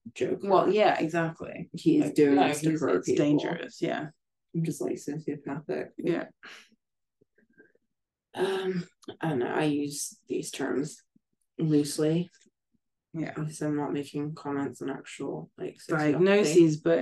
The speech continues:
Speaker 2: in terms of, yeah,
Speaker 1: But,
Speaker 2: as
Speaker 1: like,
Speaker 2: labels that work in literature for identifying
Speaker 1: labels.
Speaker 2: characters, yes.
Speaker 1: Yeah, okay, so,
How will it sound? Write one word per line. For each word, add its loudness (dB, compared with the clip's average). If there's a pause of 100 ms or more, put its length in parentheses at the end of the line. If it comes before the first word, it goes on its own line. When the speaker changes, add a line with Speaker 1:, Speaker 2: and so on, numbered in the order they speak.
(120)
Speaker 2:
in -2
terms -4
of, -2
yeah, -6
Speaker 1:
But, -6
Speaker 2:
as -2
Speaker 1:
like, 0
Speaker 2:
labels 0
that -4
work 0
in -2
literature -6
for -6
identifying -4
Speaker 1:
labels. -4
Speaker 2:
characters, -4
yes. -10 (300)
Speaker 1:
Yeah, -6
okay, -4
so, 0